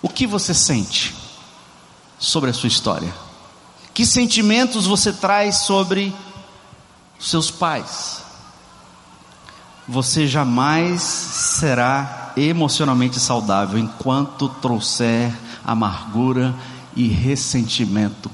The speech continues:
contra os seus pais. Não tem outro caminho, irmãos. E eu levei quase quarenta anos, irmãos, para ter essa conversa com os meus pais.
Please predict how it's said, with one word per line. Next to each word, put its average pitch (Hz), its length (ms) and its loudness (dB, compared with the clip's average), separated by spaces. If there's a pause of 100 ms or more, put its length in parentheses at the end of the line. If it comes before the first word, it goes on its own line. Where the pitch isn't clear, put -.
contra 95 260 -4
os 90 80 -6
seus 92 220 -2
pais. - 580 -10 (3250)
Não 127 220 2
tem 127 160 -2
outro 110 180 -2
caminho, 117 340 0
irmãos. - 540 -10 (2750)
E 117 80 0
eu 117 80 4
levei 117 300 2
quase 135 500 -2
quarenta 120 420 0
anos, 104 360 2
irmãos, - 520 -6 (260)
para - 140 -2
ter 117 140 -2
essa 107 180 0
conversa 98 440 0
com - 100 -6
os 98 100 -2
meus 98 160 0
pais. - 540 -10